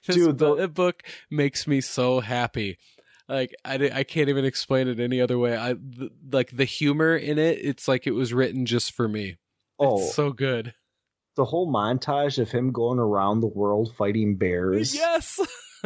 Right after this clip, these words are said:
Speaker 2: And when he's, like, fighting the Care Bears, I'm like, "Oh, okay." And then you turn the page and he's fighting the Chicago Bears and, like, the Bears of San Francisco. <laughs>
Speaker 1: And it's a bunch of fat dudes in thongs. <laughs>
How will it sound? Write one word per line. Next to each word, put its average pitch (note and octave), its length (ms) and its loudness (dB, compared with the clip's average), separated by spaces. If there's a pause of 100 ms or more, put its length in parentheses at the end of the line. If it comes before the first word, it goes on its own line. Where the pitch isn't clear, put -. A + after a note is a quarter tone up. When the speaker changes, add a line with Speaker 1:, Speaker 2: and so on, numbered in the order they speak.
(140)
Speaker 2:
And D#3+ 160 0
when D3+ 80 2
he's, D3+ 160 0
like, C#3 200 0
fighting C#3+ 260 -2
the C3+ 80 2
Care A#2+ 320 0
Bears, C3+ 360 0
I'm C#3+ 80 2
like, C3 140 0
"Oh, D3 200 0
okay." C#3+ 200 -2
And C3 80 0
then C3 80 2
you A#2+ 80 0
turn C#3+ 240 -2
the B2 80 2
page C3 380 -2
and A2+ 80 2
he's G#2+ 100 -2
fighting C#3+ 300 -2
the C3 60 0
Chicago B2 600 0
Bears A#2+ 540 0
and, A2+ 100 0
like, G#2 480 0 (400)
the D#3 80 2
Bears C3 640 0
of C3 120 0
San C3 260 0
Francisco. - 960 -2
<laughs> A#4+ 120 0
Speaker 1:
And D4 140 -6
it's - 180 -2
a B3 140 0 (120)
bunch A#3 300 0
of A3+ 160 -2
fat G3+ 440 0
dudes G3 320 -2
in F#3 200 0 (100)
thongs. G3+ 580 0 (1300)
<laughs> D#3+ 80 -2